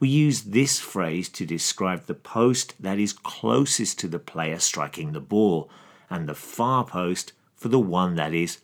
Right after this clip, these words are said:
further away. It is well known that keepers do not like to be beaten at their near post because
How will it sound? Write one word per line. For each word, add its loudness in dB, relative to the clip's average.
further 0
away. -6
It -2
is 2
well 0
known 4
that 0
keepers 2
do 4
not 2
like 0
to -6
be 0
beaten 0
at -4
their -2
near -2
post -4
because 0